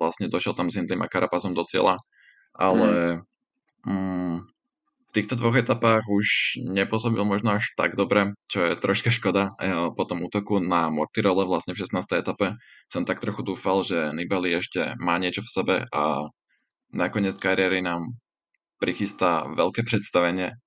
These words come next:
Speaker 1: a vlastne ešte môže veľmi zatočiť s týmto Girom. A tak nejak to ešte stále dúfam vlastne pred nasledujúcimi dvomi etapami, že Nibaliho by nemalo zaujímať štvrté miesto, respektíve teda, o, určite by to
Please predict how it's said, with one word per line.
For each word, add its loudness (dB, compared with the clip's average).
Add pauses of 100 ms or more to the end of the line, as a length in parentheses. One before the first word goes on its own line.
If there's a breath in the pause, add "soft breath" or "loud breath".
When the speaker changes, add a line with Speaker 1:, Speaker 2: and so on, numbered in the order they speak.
(300)
Speaker 1:
a 0
vlastne -2
ešte -6
môže 0 (160)
veľmi 2
zatočiť -4
s -12
týmto -2
Girom. 0 (580 soft breath)
A 4
tak 4
nejak 0
to -2
ešte -4
stále 2
dúfam 0
vlastne 0
pred 2
nasledujúcimi 0
dvomi 0
etapami, 0 (520)
že 2
Nibaliho 0
by 2
nemalo 2
zaujímať -2
štvrté -6
miesto, 0
respektíve -2
teda, -2 (800)
o, 0 (1400)
určite -2
by -2
to 2